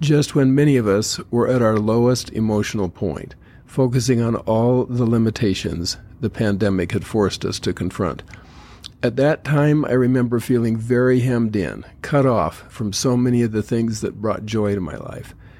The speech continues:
And here was President Nelson pleading with us to show gratitude for all of our blessings. His video was powerful then, and it hit me even more strongly this morning as Lolly and I watched it again.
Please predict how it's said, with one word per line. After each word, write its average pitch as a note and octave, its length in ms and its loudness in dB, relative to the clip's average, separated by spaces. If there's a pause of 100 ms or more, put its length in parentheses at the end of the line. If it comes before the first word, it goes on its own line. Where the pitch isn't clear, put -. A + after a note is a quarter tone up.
(480)
And B2+ 140 2
here D#3+ 180 2
was D#3+ 140 4
President C3 420 2
Nelson A#2 540 0
pleading B2 400 2
with G#2+ 180 -2
us G#2 160 0
to G#2 140 -2
show G#2+ 240 0
gratitude G#2 680 0
for F#2+ 180 -4
all F2+ 200 0
of E2+ 100 -4
our E2+ 100 0
blessings. - 680 -4 (880)
His C3 240 0
video B2 500 2
was G#2 260 0
powerful B2+ 560 0
then, G2 460 -2 (320)
and A2+ 160 0
it - 80 0
hit - 300 -2
me A#2 160 2
even A2 320 2
more B2+ 280 2
strongly E2+ 540 -2
this G2 260 -4
morning G2+ 540 0
as G2+ 220 -4
Lolly A2 340 2
and A2+ 100 0
I G2+ 180 0
watched F#2+ 460 -2
it F2+ 120 0
again. F2+ 400 -2